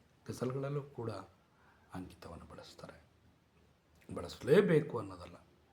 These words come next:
ಭಾಳಷ್ಟು ಜನ ಬಳಸ್ತಾರೆ. ಕಣ್ಣು ಮನ ನಮ್ಮವಾಗದೆ ಅರಸ, ನಮ್ಮವಾದವು ದುಃಖ ದುಮ್ಮಾನ ದುರಿತ ವ್ಯರ್ಥ ನಿಂದಿಸಿ ಹೊಗಳಿ ಹಾಳಾದರೂ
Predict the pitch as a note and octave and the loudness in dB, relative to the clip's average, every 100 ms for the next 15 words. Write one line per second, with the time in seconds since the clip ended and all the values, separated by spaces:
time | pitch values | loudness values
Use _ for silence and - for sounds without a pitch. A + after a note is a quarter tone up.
0 | _ _ - G#2+ - - - - - _ | _ _ -8 -8 -8 -16 -20 -20 -20 _
1 | _ - F#2+ - - - - _ _ _ | _ -12 -10 -10 -12 -18 -20 _ _ _
2 | _ _ _ _ _ _ _ _ _ _ | _ _ _ _ _ _ _ _ _ _
3 | - - - - - - - - F#3+ A#3+ | -20 -20 -18 -16 -14 -16 -16 6 12 12
4 | A#3+ G#3+ F#3+ - - D3+ F#3+ G3+ E3+ E3+ | 12 12 12 2 0 6 10 10 10 12
5 | A3+ B3+ A#3 G#3 F#3+ E3+ C#3 B2 A#2 A#2+ | 12 12 12 12 12 12 8 4 0 4
6 | C3+ D#3+ - - - - - - - A2 | 8 8 6 -6 -20 -20 -20 -20 -14 -10
7 | G#2+ B2 D#3 D#3 D#3+ F3+ A3+ G#3 D3 C#3+ | -4 4 6 8 10 12 12 10 6 2
8 | - C#3 A#2 A#2+ B2 C3 B2+ A#2+ A2 - | 4 4 2 -2 0 0 0 -2 -6 -8
9 | - - A2+ A#2+ B2 A#2+ A2+ G#2 B2 B2 | -16 -10 -2 -2 -2 -4 -10 -6 -6 -6
10 | - - A2 G2 G#2 B2 C#3+ C3 A2+ - | -8 -10 -8 -8 -10 -6 -4 -6 -10 -10
11 | A2 G#2+ A2 A2+ A2 G#2+ - - A2 A2 | -12 -12 -10 -8 -8 -8 -12 -10 -4 -4
12 | A2 A2+ A#2+ A#2 G#2 | -4 -6 -8 -10 -12